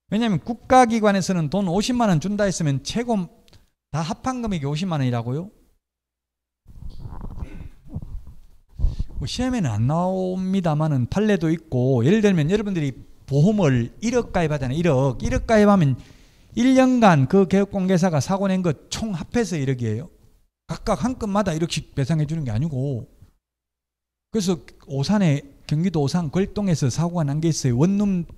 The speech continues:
갖다가 예를 들면 개업공개사가 한 명당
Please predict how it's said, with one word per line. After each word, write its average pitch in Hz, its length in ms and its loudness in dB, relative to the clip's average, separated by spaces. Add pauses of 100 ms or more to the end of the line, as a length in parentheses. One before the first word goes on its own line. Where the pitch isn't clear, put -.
(640)
갖다가 139 800 -2 (600)
예를 190 160 6
들면 175 600 2 (720)
개업공개사가 170 800 -2
한 220 220 -2
명당 151 580 0